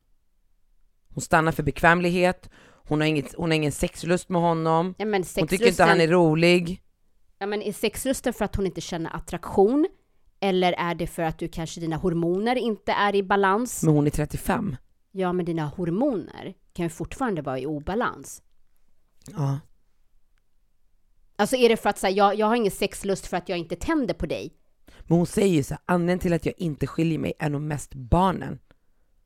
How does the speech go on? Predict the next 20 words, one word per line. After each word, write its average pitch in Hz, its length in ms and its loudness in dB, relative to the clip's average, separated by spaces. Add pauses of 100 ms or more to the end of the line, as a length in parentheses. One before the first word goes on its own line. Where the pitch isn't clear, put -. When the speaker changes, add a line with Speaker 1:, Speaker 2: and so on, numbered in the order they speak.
(800)
Speaker 1:
Men - 160 -6
också - 260 -2
att - 60 -4
jag 180 80 -2
tycker - 320 -4
om 156 180 2
honom 160 300 -6
för - 160 -2
det 147 80 2
mesta." - 540 -4 (500)
Speaker 2:
Ja, 170 260 -10 (140)
men 208 160 2
det 214 40 4
är 208 40 6
Speaker 1:
Alltså, 202 40 8
Speaker 2:
det 220 120 8
jag 226 40 10
Speaker 1:
om 208 80 8
han 220 80 8
är - 20 6